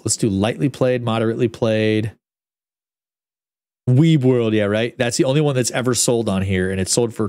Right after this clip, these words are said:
seven hundred thirty-three dollars. I'm sitting on a small fortune with that card. <laughs> No, I'm not even joking. It was Woody's Weeb World right here. Moderately played,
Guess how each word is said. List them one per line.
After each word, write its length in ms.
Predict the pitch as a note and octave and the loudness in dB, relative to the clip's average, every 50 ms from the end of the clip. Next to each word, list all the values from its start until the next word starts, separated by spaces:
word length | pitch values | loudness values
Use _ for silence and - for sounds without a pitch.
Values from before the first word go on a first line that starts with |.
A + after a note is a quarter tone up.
| - - | -6 -8
seven 400 | _ - - - - C3+ A#2+ A#2+ | _ -4 -2 -2 -2 -2 -2 -2
hundred 260 | A#2+ A#2+ A#2 A2+ A2 G#2+ | -2 -2 -2 -2 -2 -2
thirty-three 240 | A2+ A2 A2 G#2+ | -2 0 0 0
dollars. 280 | G#2+ G#2 F#2 F2+ F2 - _ _ _ _ _ _ _ _ | 0 0 -2 -4 -6 -8 _ _ _ _ _ _ _ _
I'm 200 | - G3 C4+ D4 | -4 -4 -2 -2
sitting 300 | C#4 - - B3 F#3+ F#3+ | -2 0 0 0 0 -2
on 160 | F#3 F3 F3 | -2 -2 -2
a 60 | E3+ | -2
small 360 | D#3+ - - E3 C3+ C3 C3 A#2+ | -4 -2 0 0 0 0 -2 -2
fortune 460 | - A3+ A#3 C#4 B3 - - B2+ G#2+ | 0 0 0 0 -2 -2 -4 -2 -2
with 140 | G2 F2 - | -4 -2 -2
that 220 | A2 F2+ - - | -4 -6 -6 -6
card. 360 | - G2+ F2 D2+ D#2 D#2+ - - _ _ _ _ _ _ _ _ _ _ _ _ _ _ _ _ _ _ _ _ _ _ _ - | -4 -4 -2 -2 -4 -6 -10 -14 _ _ _ _ _ _ _ _ _ _ _ _ _ _ _ _ _ _ _ _ _ _ _ -6
<laughs> 220 | - - - - G#3 - - - A#2 C#3+ C3+ - - | -6 -2 0 0 0 0 -2 -8 -10 -10 -10 -8 -2
No, 160 | G#3 C4 D4 | -2 0 0
I'm 200 | D4+ C4 A#3 B3 | 0 -2 -2 -2
not 140 | C4+ B3+ A#3+ | -2 -2 -2
even 160 | A#3+ A3+ G#3 | 0 0 2
joking. 280 | F#3 D#4 B3+ B3 A3+ E3 | 2 2 2 2 -2 -2
It 60 | C#3 | 0
was 120 | C#3 B2 A2+ | 0 0 0
Woody's 540 | G#2+ A2 A#2+ D3+ G3 A#3+ B3+ B3 A#3 F#3+ | 0 2 2 2 2 4 2 2 2 4
Weeb 300 | A3+ G#3 A3 G#3+ G#3 F#3+ | 4 4 4 4 4 2
World 640 | D#3+ D3+ C#3+ C#3 C3 B2+ A#2+ A2+ A2+ A2+ A#2 A2+ - _ _ _ _ - | 2 2 2 2 2 2 2 2 0 0 -2 -4 -6 _ _ _ _ -2
right 320 | C3 D3 D#3 F3+ G3+ F#3+ | 0 0 0 0 -2 0
here. 640 | E3 F3 F3+ D#3+ C3+ A#2+ A2 G#2+ G#2 A2 G#2 - _ _ _ _ _ _ _ _ _ _ _ _ _ _ _ _ _ _ _ _ _ _ _ _ _ _ _ _ _ _ _ _ _ _ _ _ _ _ - | 2 2 4 4 2 2 2 2 0 -2 -4 -8 _ _ _ _ _ _ _ _ _ _ _ _ _ _ _ _ _ _ _ _ _ _ _ _ _ _ _ _ _ _ _ _ _ _ _ _ _ _ -4
Moderately 500 | A#2 B2 C3+ D3+ E3+ G3 F3+ - G#3+ G#3+ | -2 -2 0 0 0 -2 0 0 0 0
played, 640 | - - E3 C#3+ C3+ B2+ A#2+ A#2+ A#2 B2 C#3 C3 | 2 2 2 2 2 2 2 2 2 0 0 -4